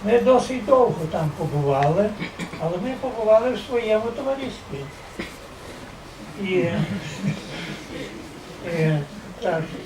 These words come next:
і як там нам не було, е, то не будемо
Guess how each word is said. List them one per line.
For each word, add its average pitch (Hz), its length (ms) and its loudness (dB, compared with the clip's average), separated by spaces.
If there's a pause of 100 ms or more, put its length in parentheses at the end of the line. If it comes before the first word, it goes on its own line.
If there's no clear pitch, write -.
і 196 40 2
як 247 280 6 (100)
там 196 240 4
нам 214 300 2
не 185 60 4
було, 156 540 8 (1300)
е, 160 340 4
то 208 140 8
не 196 140 4
будемо 190 300 6